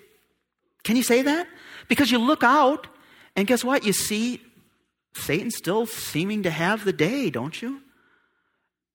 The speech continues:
Um, you still see all kinds of problems as he continues to mount an insurgency. You see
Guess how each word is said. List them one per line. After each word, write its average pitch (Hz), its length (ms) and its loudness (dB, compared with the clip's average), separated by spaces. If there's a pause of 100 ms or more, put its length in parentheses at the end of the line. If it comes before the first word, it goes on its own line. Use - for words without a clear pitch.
Um, 135 500 0 (240)
you 160 140 0
still 196 300 2
see 208 380 -2
all 208 280 2
kinds 240 400 0
of 185 160 -6
problems 110 560 -2 (140)
as 135 160 0
he 165 100 -4
continues 185 460 -4
to 175 80 0
mount 156 300 2
an 160 140 -2
insurgency. 160 760 -4 (640)
You 170 100 0
see 196 400 -2